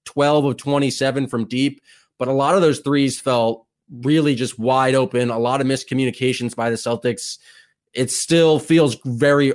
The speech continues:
early for them, and so I'm not as concerned, uh, because the Celtics usually get better as the year goes on, and their defense is usually the thing that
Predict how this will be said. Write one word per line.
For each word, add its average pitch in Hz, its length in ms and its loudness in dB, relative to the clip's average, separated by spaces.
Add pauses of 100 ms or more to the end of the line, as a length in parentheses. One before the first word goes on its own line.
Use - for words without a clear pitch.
early 175 320 2
for 214 140 0
them, 226 260 0
and 165 160 0
so 139 540 0 (440)
I'm 131 80 -2
not 156 180 0
as 143 340 -2
concerned, 156 960 -2 (100)
uh, 127 320 0
because 123 520 -6 (400)
the 123 80 -10
Celtics 135 400 -2
usually 127 220 -2
get 120 200 -2
better 127 260 2
as 123 120 0
the 120 100 -4
year 123 140 2
goes 120 240 0
on, 123 300 0
and 117 100 0
their 113 80 -2
defense 117 440 -4
is 110 100 -6
usually 117 300 0
the 113 80 0
thing 117 220 0
that 113 200 -2